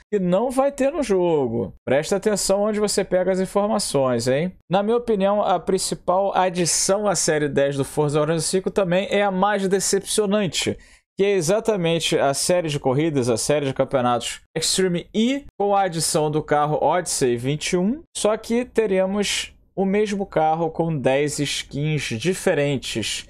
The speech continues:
Nem o carro que vai estar presente na concessionária por setecentos mil créditos, que é da Hammer, tem a diferença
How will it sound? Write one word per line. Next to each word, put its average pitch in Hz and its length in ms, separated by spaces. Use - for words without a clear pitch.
Nem 302 320
o 269 80
carro 170 540
que - 140
vai 156 200
estar 120 460
presente 120 640
na 147 160
concessionária 135 640
por 120 200
setecentos 143 680
mil 127 160
créditos, 120 720
que 160 180
é 185 320
da 117 140
Hammer, 135 600
tem 185 240
a 175 100
diferença 147 880